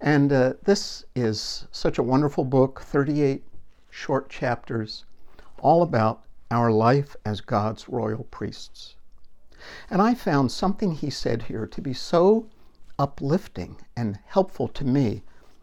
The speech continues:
I'd like to share this with you when we talk about holiness.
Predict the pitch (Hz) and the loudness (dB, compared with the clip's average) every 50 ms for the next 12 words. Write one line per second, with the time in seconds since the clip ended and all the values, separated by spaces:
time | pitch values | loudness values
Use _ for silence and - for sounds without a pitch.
0 | - - - - - - 143 147 156 170 - - - - - - - 131 120 117 | -20 -20 -20 -14 -10 -8 -6 -4 -4 -4 -6 -6 -10 -12 -10 -8 -6 -6 -4 -4
1 | 107 113 - - - 127 113 - - 123 123 127 110 104 104 104 - - - 131 | -6 -8 -8 -8 -8 -8 -8 -6 -4 -2 -2 -2 -2 -2 -4 -8 -10 -8 -4 -2
2 | 120 120 113 104 - - 147 127 - 135 117 104 101 - - - - - - - | 0 0 0 -2 -2 -4 -6 -4 -4 -4 -2 -2 -2 -2 -4 -6 -12 -14 -12 -6
3 | - 160 143 123 120 107 95 92 87 101 - - - - | -4 -2 -2 -2 -2 -4 -4 -6 -8 -10 -12 -14 -14 -16